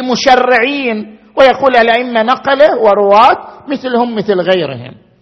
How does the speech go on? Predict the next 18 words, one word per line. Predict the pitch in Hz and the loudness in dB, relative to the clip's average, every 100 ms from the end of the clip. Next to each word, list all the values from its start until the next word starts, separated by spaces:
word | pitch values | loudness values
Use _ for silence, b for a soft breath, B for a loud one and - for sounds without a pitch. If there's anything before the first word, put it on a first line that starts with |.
| _ 269 | _ -2
أما | 359 359 311 175 - - b b b b | -2 0 0 0 -8 -20 b b b b
لا | 185 285 359 | -8 -2 -2
يمكن | 339 285 233 190 - 202 | 0 -2 -6 -10 -10 -8
الجمع | 190 170 156 139 180 160 117 127 | -6 -6 -8 -6 -6 -6 -14 -14
بين | 151 180 156 123 _ _ | -10 -8 -10 -14 _ _
خاتمية | - 160 156 - 165 233 269 269 | -12 -10 -10 -12 -14 -12 -12 -12
النبوة | 269 269 285 311 311 - _ _ _ _ _ _ _ _ _ - | -14 -12 -12 -8 -8 -10 _ _ _ _ _ _ _ _ _ -12
وبين | 165 170 202 190 | -6 -4 -6 -6
العلم | 170 160 185 170 | -8 -8 -10 -10
اللدني | 151 151 165 165 156 | -12 -10 -10 -12 -18
بالتشريع، | 135 131 _ 127 - 165 240 139 98 _ b b b | -18 -20 _ -20 -20 -20 -16 -18 -18 _ b b b
لا | 208 254 359 | -4 2 2
يمكن | 415 415 359 381 359 | 2 0 -2 -2 -2
الجمع | 339 311 339 330 302 | -2 0 0 2 0
بينهما، | 311 311 302 311 294 294 | 0 0 0 0 0 0
إما | 277 233 262 370 359 349 339 320 294 294 | -2 0 -4 -6 -8 0 2 4 2 -2
أن | 285 262 | -4 -10
تعترف | - 339 285 - 330 320 269 | 0 0 0 -2 2 2 2